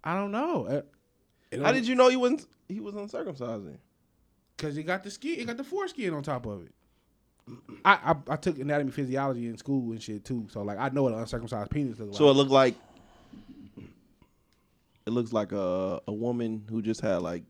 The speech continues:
Speaker 2: bypass surgery. It looked
Speaker 1: It
Speaker 2: like her
Speaker 1: looked like,
Speaker 2: legs.
Speaker 1: it looked like Snuffleupagus. Snuffleupagus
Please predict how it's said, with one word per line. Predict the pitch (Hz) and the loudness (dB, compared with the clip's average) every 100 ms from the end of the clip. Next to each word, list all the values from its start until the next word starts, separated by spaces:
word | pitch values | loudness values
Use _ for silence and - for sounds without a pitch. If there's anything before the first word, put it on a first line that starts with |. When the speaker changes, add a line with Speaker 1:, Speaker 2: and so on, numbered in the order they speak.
| _ 113 | _ -2
Speaker 2:
bypass | 123 123 131 131 131 | -2 0 -2 -2 -2
surgery. | 135 135 131 110 | -4 -4 -4 -4
It | |
looked | 117 | -4
Speaker 1:
It | 113 | -2
Speaker 2:
like | 147 | 0
her | |
Speaker 1:
looked | 156 | 2
like, | 143 143 | 2 0
Speaker 2:
legs. | 165 - - | -4 -10 -8
Speaker 1:
it | 143 | -4
looked | 156 151 | -2 -2
like | 143 | -4
Snuffleupagus. | 139 147 135 139 147 117 104 98 - _ _ _ _ _ _ _ _ _ _ _ _ _ - _ _ _ _ _ _ - | -4 -6 -2 0 0 -2 -8 -12 -18 _ _ _ _ _ _ _ _ _ _ _ _ _ -20 _ _ _ _ _ _ -16
Snuffleupagus | - 113 123 131 117 107 | -10 -8 -4 -4 -4 -10